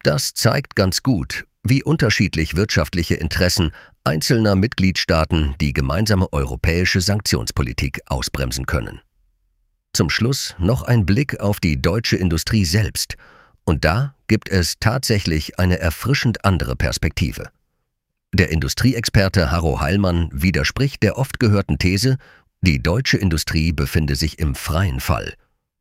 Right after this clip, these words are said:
Er kritisiert, dass viele Debatten sich auf einen verzerrten Produktionsindex stützen, während der tatsächliche Anteil der Industrie an der deutschen Wirtschaftsleistung seit zweitausenddreiundzwanzig nur moderat gesunken ist,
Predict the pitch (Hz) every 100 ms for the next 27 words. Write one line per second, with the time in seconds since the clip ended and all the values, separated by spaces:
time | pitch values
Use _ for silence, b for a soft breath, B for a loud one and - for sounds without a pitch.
0 | _ _ _ _ 78 62 - 92 71 71
1 | 95 67 - - 53 - - - 110 80
2 | 73 78 82 82 73 69 - 85 - 92
3 | - 113 101 - 78 - 107 113 - 87
4 | 90 71 67 - 101 82 65 57 60 -
5 | 64 - 71 65 b b b _ _ 87
6 | 80 76 - - 71 - 135 113 92 -
7 | 87 135 151 147 127 120 107 101 - 110
8 | 139 143 117 107 90 95 135 - 113 120
9 | - 92 - 95 87 - 85 78 B B
10 | B - 120 120 - 131 - 123 110 92
11 | 87 90 67 - 67 62 64 - - _
12 | 76 95 127 117 110 113 101 90 60 -
13 | 64 62 - - 60 -